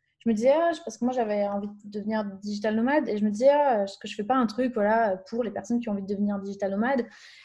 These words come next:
Mais ma question, c'est toujours, moi, je ne le suis toujours pas. Donc, comment je fais pour dire comment devenir digital nomade ? Euh, et en fait, j'avais vraiment pas envie de me, j'avais envie quand même de me positionner en, en experte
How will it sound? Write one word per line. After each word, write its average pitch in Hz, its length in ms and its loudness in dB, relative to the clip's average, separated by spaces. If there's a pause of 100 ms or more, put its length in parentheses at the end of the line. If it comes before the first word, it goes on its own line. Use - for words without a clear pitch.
Mais 294 180 4
ma 277 100 0
question, 285 520 -6
c'est 214 360 -12
toujours, 247 300 -4
moi, 269 200 2
je 285 160 -2
ne 254 140 -12
le 269 80 -2
suis 392 200 -2 (100)
toujours 403 260 -6
pas. 269 240 4
Donc, 262 200 -2
comment 403 280 4
je 359 60 2 (180)
fais 359 100 0
pour 269 200 -6
dire 285 420 0
comment 277 200 0
devenir 262 260 0
digital 233 320 -2
nomade ? 311 480 4 (460)
Euh, 202 580 -2
et 247 160 8
en 240 100 6
fait, 320 160 2
j'avais 220 240 4
vraiment 254 360 0
pas 285 160 4
envie 269 260 2
de 254 140 -2
me, 220 640 0 (640)
j'avais 226 320 4
envie 233 200 2
quand 269 120 4
même 269 160 4
de 254 80 2
me 233 100 6
positionner 247 560 2
en, 247 60 2
en 233 420 2
experte 247 540 0